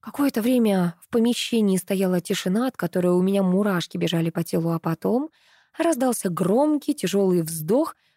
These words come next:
прерываемый сильным кашлем. "Полегчало?" —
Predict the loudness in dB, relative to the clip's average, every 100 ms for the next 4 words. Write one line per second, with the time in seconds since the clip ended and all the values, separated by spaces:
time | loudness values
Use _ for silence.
0 | _ 0 2 2 2 2 2 2 0 0
1 | 0 2 0 -2 -6 -8 -10 -12 -16 _
2 | _ _ _ _ _ _ _ _ 0 0
3 | -2 -2 -2 0 -4